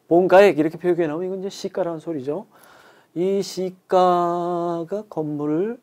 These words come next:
기계, 재고자산 이렇게 따로따로 있어요. 여기 야적 재고를 포함한다라고 해놨고요. 음. 뭐 재고-, 제조달가액 특약 같은 게 안 붙어있는, 음, 계약이다 보니까 당연히 지금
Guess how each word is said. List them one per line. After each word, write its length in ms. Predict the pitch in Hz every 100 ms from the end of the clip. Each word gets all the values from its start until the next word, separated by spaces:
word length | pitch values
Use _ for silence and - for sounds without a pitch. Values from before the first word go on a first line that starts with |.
| _
기계, 360 | - 135 139 156
재고자산 500 | 147 131 123 117 113
이렇게 180 | 117 107
따로따로 360 | 147 160 101
있어요. 220 | - -
여기 140 | 98 113
야적 300 | 107 104 -
재고를 280 | 104 95 107
포함한다라고 1120 | _ 180 190 196 185 147 120 95 80 82 95
해놨고요. 680 | 120 - _ 92 78 98 160 _ _ _ _ _ _ _ _ _ _ 107
음. 240 | 101 90 85 _ _ _ _ _ _ _ _ _ _ _ _ _
뭐 140 | 147
재고-, 380 | 147 175 180 190 -
제조달가액 800 | 165 165 180 180 185 170 160 -
특약 260 | - 175
같은 280 | 185 180 156
게 60 | 139
안 200 | 117 120
붙어있는, 480 | 131 139 131 123
음, 600 | 123 113 113 113 110 113 120
계약이다 420 | 135 131 117 117
보니까 580 | 101 98 90 151 151 139
당연히 400 | - 131 139 147
지금 260 | 143 131